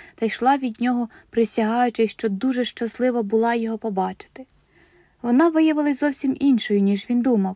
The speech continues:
Пробувала спокусити його дитячими ніжностями, любовними пестощами, смішними в її літа. Досі вона була сувора, чеснотлива, незаймана серцем,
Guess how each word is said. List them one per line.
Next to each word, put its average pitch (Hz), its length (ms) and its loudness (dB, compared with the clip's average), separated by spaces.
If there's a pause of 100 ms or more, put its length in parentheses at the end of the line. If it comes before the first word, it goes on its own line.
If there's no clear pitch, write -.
(560)
Пробувала 247 440 4
спокусити 233 680 -4
його 226 160 2
дитячими 220 640 0
ніжностями, 214 800 0 (340)
любовними 247 600 4
пестощами, 220 760 -2 (280)
смішними 247 720 2
в - 20 -2
її 226 280 -2
літа. 220 440 -4 (480)
Досі 311 600 2
вона 233 280 4
була 254 260 0
сувора, 202 640 -4 (320)
чеснотлива, 214 880 -2 (360)
незаймана 226 600 2
серцем, 220 640 -4